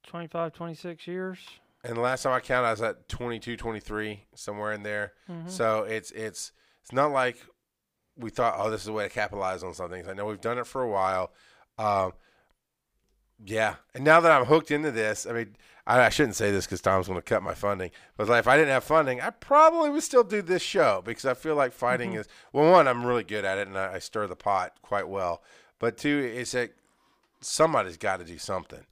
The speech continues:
Speaker 2: And the world won't know until you tell it. So that's
Speaker 1: Right.
Speaker 2: what we're working on here on E M S Underground. So hopefully next week the internet will be better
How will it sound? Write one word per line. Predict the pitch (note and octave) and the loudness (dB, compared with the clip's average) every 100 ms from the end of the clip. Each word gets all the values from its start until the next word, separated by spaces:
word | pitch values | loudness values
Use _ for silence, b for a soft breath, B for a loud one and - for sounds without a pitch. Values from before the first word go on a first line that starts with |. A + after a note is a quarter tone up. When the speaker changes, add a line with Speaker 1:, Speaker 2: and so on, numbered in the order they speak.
| _ _ _ _ _ _ | _ _ _ _ _ _
Speaker 2:
And | A2+ G#2 G2+ | -4 -4 -2
the | G#2 | 0
world | A2+ B2+ B2 | 4 4 4
won't | B2+ A#2 | -2 -2
know | A#2+ | -4
until | G#2 - | -4 -8
you | F#2 | -12
tell | F2 F#2 E2 | -6 -6 -6
it. | D2+ - | -8 -14
So | F2+ | -4
that's | G2+ D3+ | -2 -2
Speaker 1:
Right. | |
Speaker 2:
what | A#2 | -2
we're | G2+ G2+ | -2 -2
working | F#2+ | -2
on | F#2 | -4
here | F#2 F#2+ | -4 -6
on | F#2 - | -6 -8
E | |
M | G2 | -10
S | F#2+ F2+ | -8 -6
Underground. | G2 F2+ F2+ F2+ F2 b b b | -8 -6 -6 -6 -6 b b b
So | - C#3 | 8 10
hopefully | F3 A3+ A#3+ | 12 10 8
next | A3 G#3+ | 8 6
week | G#3 F#3 | 2 -4
the | D#3+ | -2
internet | D3+ D#3+ D3+ | 2 2 2
will | C3 | 0
be | A#2+ | -6
better | F2+ E3+ A3 A#3 | 4 6 6 4